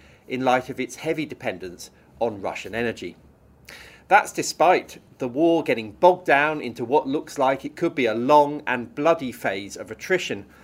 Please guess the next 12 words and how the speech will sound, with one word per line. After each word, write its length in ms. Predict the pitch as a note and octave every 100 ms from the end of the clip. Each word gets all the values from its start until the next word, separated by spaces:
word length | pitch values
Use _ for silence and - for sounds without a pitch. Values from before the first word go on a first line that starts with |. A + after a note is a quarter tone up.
| - - _ -
with 160 | A2+
Russia 560 | A2+ E3 E3 D#3+ C#3+ - -
clearly 340 | F3+ G#3+ G#3
failing 460 | F3+ D3+ C3+ A#2+ A#2+
in 100 | A2+
its 180 | A#2 -
initial 440 | A#2 E3+ F#3 C3+
objective 580 | A#2+ C#3+ A#2+ - A#2 G2+
of 140 | G2+
a 40 | -
quick 300 | - F3+ -
victory 500 | A#2+ - A#2+ A#2+